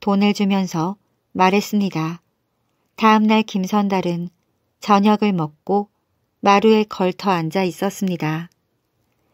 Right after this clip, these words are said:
그런데 어제 왔던 그 남자가 다시 왔습니다. "선달님, 제가 빌려간 엽전 다섯 냥을 갚으러 왔습니다."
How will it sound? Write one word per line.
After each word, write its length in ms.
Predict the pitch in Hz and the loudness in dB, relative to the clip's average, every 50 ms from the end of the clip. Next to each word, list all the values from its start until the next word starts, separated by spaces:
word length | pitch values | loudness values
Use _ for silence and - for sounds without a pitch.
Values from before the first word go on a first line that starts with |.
| _ _ _ - | _ _ _ -2
그런데 400 | - 214 226 220 226 220 220 214 | 0 4 4 4 4 4 2 2
어제 340 | 208 185 170 165 - 214 214 | 2 2 0 0 -2 0 0
왔던 720 | 214 208 196 196 _ _ - 175 175 180 175 175 175 175 | 2 0 0 -2 _ _ -6 -4 -4 -4 -6 -8 -10 -8
그 120 | - - 214 | -4 -2 -2
남자가 760 | 196 175 160 160 160 156 - 190 190 - - 147 175 196 - _ _ _ _ _ _ _ _ - | 0 0 -2 -2 -2 -2 -2 -2 -2 -2 -2 -4 -4 -4 -6 _ _ _ _ _ _ _ _ -6
다시 360 | - 208 196 190 - - 220 | 0 0 0 0 0 0 0
왔습니다. 760 | 190 165 165 - - 202 202 196 180 - 160 160 165 175 170 _ _ _ _ _ _ _ _ _ _ _ _ _ _ | 0 0 -2 -4 -4 -4 -4 -4 -2 -4 -4 -4 -4 -8 -10 _ _ _ _ _ _ _ _ _ _ _ _ _ _
"선달님, 680 | - - 220 214 208 196 208 202 208 208 226 220 190 - _ _ _ _ _ _ | -6 0 2 2 4 4 4 2 4 4 2 2 2 -2 _ _ _ _ _ _
제가 320 | - - 226 214 233 226 | -2 0 0 2 4 2
빌려간 580 | 233 - 208 202 196 208 208 202 214 214 208 196 | 2 2 -2 -2 0 0 0 0 2 2 2 0
엽전 380 | 190 180 170 - - 202 208 196 | 0 -2 -4 -4 -4 -4 -2 -2
다섯 320 | - 185 180 - 208 196 | -2 -4 -2 -2 -2 -2
냥을 280 | 190 185 180 180 196 196 | 0 -2 -2 -2 -2 -4
갚으러 420 | - - 175 - - - 185 185 | -4 -6 -8 -8 -6 -4 -2 0
왔습니다." 640 | 175 170 165 - - 165 156 156 151 160 170 170 | 0 0 0 -2 -4 -4 -4 -4 -4 -4 -6 -6